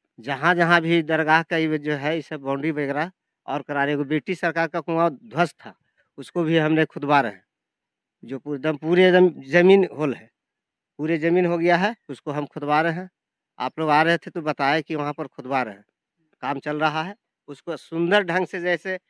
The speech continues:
इसमें बीबी सगोरा पानी पीते थे, तो सब लोगों को बोला कि इसमें बीबी सगोरा, तो हम कि ध्वस्त है भाई, परीत है, तो इसको फिर जिंदा करेंगे। जिस तरह मस्जिद को कर रहे हैं, उस तरह सब चीज़ को हम जिंदा करेंगे, ये एक नई इतिहास में आएगा।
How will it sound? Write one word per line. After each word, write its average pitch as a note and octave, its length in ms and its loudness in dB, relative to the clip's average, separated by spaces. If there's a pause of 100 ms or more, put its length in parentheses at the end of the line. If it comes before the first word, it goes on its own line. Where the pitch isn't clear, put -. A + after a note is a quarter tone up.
(140)
इसमें E3 320 -6
बीबी F3 240 -2
सगोरा F3 340 -2
पानी D#3+ 280 -6
पीते A#2+ 260 -12
थे, - 340 -20 (760)
तो C3 200 -16
सब - 120 -14
लोगों E3 300 -2
को D#3+ 40 -10
बोला E3+ 300 2
कि - 120 -10
इसमें F3 260 -6
बीबी E3 220 -4
सगोरा, E3+ 280 -6
तो E3 140 -8
हम E3 80 -8
कि E3 140 -10
ध्वस्त D3+ 340 -12
है E3 60 -6
भाई, E3 100 -4
परीत D#3 380 -8
है, E3 60 -14
तो - 600 -20
इसको D3+ 260 -12
फिर E3+ 280 -6
जिंदा D#3+ 340 0
करेंगे। E3 300 -4
जिस D3+ 80 -10
तरह E3 140 -6
मस्जिद D#3 320 -6
को E3+ 120 -6
कर D#3+ 160 -6
रहे E3 100 -4
हैं, F3+ 120 -14 (340)
उस C3+ 120 -20
तरह D#3 160 -8
सब E3+ 360 -4
चीज़ F#3+ 200 -4
को F3+ 120 -6
हम D#3 140 -4
जिंदा B2+ 260 -12
करेंगे, F#2+ 300 -20 (800)
ये D3 60 -6
एक C#3 100 -12
नई D#3 220 -2
इतिहास D#3+ 440 -2
में D3 120 -4
आएगा। G#2+ 260 -16